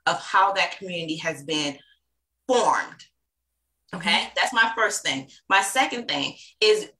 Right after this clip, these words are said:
Speaker 1: understand when you can no longer hold all the cards. Okay, understand when you go from being a player to the dealer.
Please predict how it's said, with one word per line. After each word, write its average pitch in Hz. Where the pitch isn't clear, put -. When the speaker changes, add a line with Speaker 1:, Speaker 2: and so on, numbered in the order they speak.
Speaker 1:
understand 262
when 185
you 220
can 208
no 190
longer 175
hold 170
all 147
the 139
cards. -
Okay, 156
understand 240
when 185
you 220
go 208
from 180
being 160
a 214
player 233
to -
the 170
dealer. 185